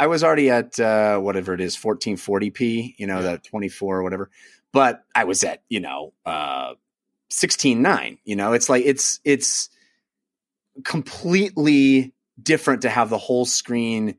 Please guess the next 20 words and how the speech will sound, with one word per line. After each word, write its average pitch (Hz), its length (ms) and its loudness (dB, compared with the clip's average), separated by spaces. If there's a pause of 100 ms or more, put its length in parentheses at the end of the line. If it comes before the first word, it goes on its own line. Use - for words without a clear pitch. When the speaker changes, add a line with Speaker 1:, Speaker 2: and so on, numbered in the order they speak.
(140)
Speaker 1:
envelop 107 640 0
your 101 160 2
view. 110 580 2 (520)
And 104 460 0 (140)
I, 120 400 4
I'm 127 160 2
just 143 320 0
in, 135 240 4
I 127 140 0
just 135 180 -2
adore 151 240 2
it. 151 40 2
And 170 80 2
it's 160 100 0
the 165 60 -4
first - 320 0
monitor 135 280 2
also 113 240 0
that 98 120 -2
is, 92 160 -2